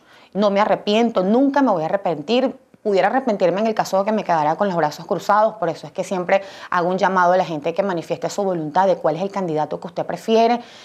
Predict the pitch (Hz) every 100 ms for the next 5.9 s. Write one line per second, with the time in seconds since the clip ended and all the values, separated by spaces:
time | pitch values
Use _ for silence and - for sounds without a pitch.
0 | - _ - 165 156 214 262 254 226 -
1 | 156 139 - 202 202 202 165 180 185 180
2 | 180 151 180 185 156 165 185 196 - 165
3 | 156 180 175 214 185 165 151 185 170 170
4 | 190 202 - 196 180 165 - 180 180 175
5 | 165 175 - 190 180 160 165 170